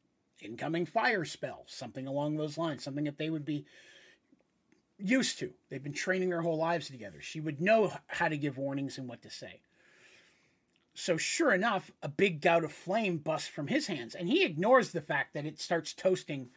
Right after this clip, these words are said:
two of his guys from behind, which even though his people probably don't like that too much, in the heat of battle, who notices?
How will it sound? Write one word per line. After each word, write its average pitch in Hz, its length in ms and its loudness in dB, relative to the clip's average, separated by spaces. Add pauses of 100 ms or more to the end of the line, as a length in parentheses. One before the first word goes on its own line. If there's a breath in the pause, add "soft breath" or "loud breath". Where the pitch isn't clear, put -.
(480 loud breath)
two 240 200 4
of 185 80 8
his 165 180 2
guys 156 480 2
from 165 240 -2
behind, 135 640 -4 (960)
which 127 200 -10
even 147 200 -2
though 131 80 -2
his 127 80 -4
people 165 260 -4
probably 135 280 -4
don't 127 180 -6
like 123 160 -8
that 123 180 -6
too 131 140 -10
much, 139 240 -6
in 254 80 -2
the 233 60 2
heat 220 160 4
of 170 60 4
battle, 165 380 4
who 180 240 -2
notices? 156 460 -4